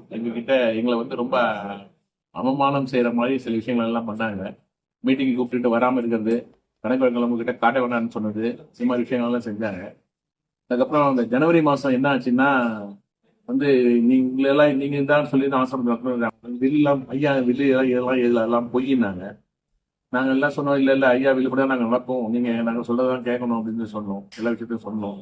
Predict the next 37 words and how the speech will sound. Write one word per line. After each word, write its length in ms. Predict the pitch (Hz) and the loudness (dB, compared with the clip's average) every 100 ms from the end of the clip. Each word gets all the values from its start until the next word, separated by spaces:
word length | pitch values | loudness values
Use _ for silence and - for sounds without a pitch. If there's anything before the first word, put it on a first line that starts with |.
| 90 _ _ _ | -18 _ _ _
அதுக்கு 240 | 113 127 | -4 0
அவங்க 180 | 123 120 | 2 2
எங்களுக்கு 440 | 113 120 120 123 | 2 2 4 2
சரியான 560 | 113 113 131 139 135 120 | 2 -2 0 0 0 0
இது 160 | 113 127 | -2 -4
ரெஸ்பான்ஸ் 600 | 120 110 107 117 123 - | -4 -4 -4 -4 -6 -6
கொடுக்கல, 440 | 113 110 95 - _ _ _ | -6 -4 -8 -10 _ _ _
எங்களை 260 | - 113 113 | -8 -4 -2
அவமானப்படுத்துற 720 | 107 117 135 131 123 117 110 | 0 0 0 0 -2 -4 -4
மாதிரி 240 | 110 123 120 | -2 -2 -2
சில 120 | 110 | -4
விஷயங்கள் 320 | 107 110 110 | -4 -2 -2
எல்லாம் 120 | 117 | -2
நடத்தினாங்க. 420 | 98 98 110 - - - - 104 - _ - | -4 -6 -8 -8 -10 -14 -16 -18 -18 _ -6
சரி, 140 | 135 | -2
நாங்க 200 | 131 127 | 0 -2
என்ன 140 | 127 131 | -2 -2
பண்ணோம், 300 | 127 131 127 | -2 -2 -2
அந்த 240 | 117 110 | -2 0
நேரத்துல 240 | 120 127 | -2 -2
வந்து 220 | 120 113 120 | -4 -2 -2
இது, 320 | 113 113 113 | 0 -2 -2
இது 160 | 117 | -4
உங்க 120 | 113 110 | -4 -8
கூட 180 | 113 | -8
சரிப்பட்டு 440 | 120 117 120 120 110 | -6 -4 -4 -4 -4
வராதுன்னு 260 | 104 104 | -6 -8
சொல்லிட்டு 360 | 104 101 101 113 | -12 -12 -10 -8
நாங்க 100 | 107 | -8
வெளியே 280 | 104 117 101 | -6 -6 -6
வந்தோம், 220 | 92 87 - _ | -8 -12 -16 _
வெளியே 200 | 107 123 | -4 -4
அனுப்ப 160 | 110 101 92 | -4 -8 -10
சொன்னோம். 220 | 90 87 _ _ _ _ _ _ _ _ - | -12 -16 _ _ _ _ _ _ _ _ -6
அதுக்கப்புறம் 360 | 123 120 135 | -4 -2 -2
இப்படியே 200 | 117 127 | -2 -2
போச்சு. 440 | 120 117 95 87 | -2 -2 -4 -8